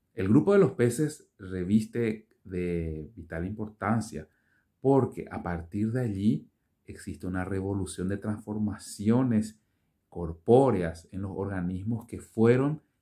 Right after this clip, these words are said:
creciendo en esta era primaria, porque posterior a esto se dio origen a los anfibios,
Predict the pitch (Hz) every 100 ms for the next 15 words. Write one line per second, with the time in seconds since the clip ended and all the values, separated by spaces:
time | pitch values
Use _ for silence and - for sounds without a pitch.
0 | _ - 95 85 - 104 107 113 117 120
1 | - _ _ 92 95 - 95 - 90 92
2 | 92 90 82 80 76 78 - _ _ _
3 | - 85 87 80 - _ _ - 78 -
4 | 80 85 95 104 98 - - - - _
5 | _ - 90 90 90 87 85 82 107 127
6 | - _ _ _ _ 80 80 - 82 82
7 | 87 87 101 165 - _